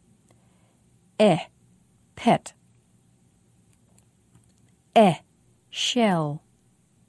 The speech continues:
But number five, eh, is sometimes a problem. First of all, it's probably not familiar to you.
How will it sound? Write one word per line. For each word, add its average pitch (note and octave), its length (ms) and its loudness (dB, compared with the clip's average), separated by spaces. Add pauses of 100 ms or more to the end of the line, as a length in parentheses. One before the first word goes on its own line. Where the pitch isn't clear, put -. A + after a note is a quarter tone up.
(1400)
But G#3 240 2 (260)
number D4+ 440 4
five, G3+ 500 0 (140)
eh, F3+ 400 0 (160)
is A3 200 2
sometimes A#3+ 600 0
a F#3+ 60 -6
problem. D#3 520 -4 (680)
First - 260 -6
of G3+ 80 -2
all, D#3+ 300 -2
it's - 260 -6
probably B3 580 -6
not F3+ 280 -4
familiar G3 420 -4
to D#3 140 -8
you. C#3+ 300 -8